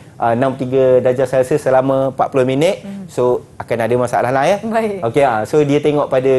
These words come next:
Speaker 1: kita punya jawab, ah, apa, ma-, maklumat kita juga. Okey?
Speaker 2: Baik.
Speaker 1: Dan kita dapat dua markah jika diberikan dan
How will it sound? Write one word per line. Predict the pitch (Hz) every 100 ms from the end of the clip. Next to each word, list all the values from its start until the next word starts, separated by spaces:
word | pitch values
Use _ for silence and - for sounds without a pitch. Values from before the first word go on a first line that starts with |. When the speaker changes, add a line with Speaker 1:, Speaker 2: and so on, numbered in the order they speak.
| 127
Speaker 1:
kita | 135
punya | 131 135 131 135 101
jawab, | 120 117 95
ah, | 127 123
apa, | 180 190
ma-, | 120 120 117
maklumat | 139 135 131
kita | 127 120
juga. | 120 101 -
Okey? | 170 214
Speaker 2:
Baik. | 185 175 -
Speaker 1:
Dan | - 139 160 165
kita | 160 151 160 151
dapat | 147 143
dua | 139 143
markah | 135 - 208 226 - -
jika | 127 -
diberikan | 135 123 123 123 135 160 151
dan | 131 175